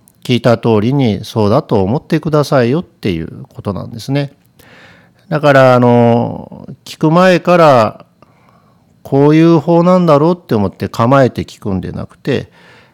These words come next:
えー、助かる方を助かる方だと聞いてくださいと。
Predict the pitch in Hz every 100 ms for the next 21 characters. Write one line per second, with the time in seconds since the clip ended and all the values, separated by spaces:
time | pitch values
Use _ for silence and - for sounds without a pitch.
0 | _ 113 107 101 98 98 - - 113 -
1 | - 147 131 110 110 110 147 156 - 110
2 | - - 147 131 127 131 135 185 127 107
3 | 101 98 123 131 131 127 131 95